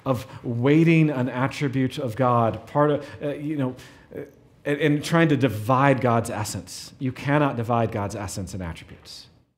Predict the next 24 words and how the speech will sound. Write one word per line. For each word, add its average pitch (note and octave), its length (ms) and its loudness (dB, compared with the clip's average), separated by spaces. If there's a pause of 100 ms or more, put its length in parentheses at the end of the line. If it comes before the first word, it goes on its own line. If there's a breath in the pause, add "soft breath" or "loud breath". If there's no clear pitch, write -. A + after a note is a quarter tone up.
(500)
Okay? A#2+ 300 -2 (280 loud breath)
So - 160 -8
let's D3+ 200 2
be D3 200 0
very C3 600 2 (220)
careful A2 600 -4 (800 soft breath)
in A2 160 -6
doing D3 280 0
that. - 380 -8 (720 soft breath)
And, C3 140 0
and, D#3+ 240 0
and D#3 200 2
pray C#3+ 460 0
and D3 120 2
ask, F3+ 360 0
"L-, D#3+ 240 -6
Lord, D#3+ 180 2
am C#3+ 120 4
I D#3 140 2
doing B2+ 340 0
that F#2 280 -6 (300 soft breath)
in C3 140 -4
certain A#2 320 -6
ways?" F#2 540 -4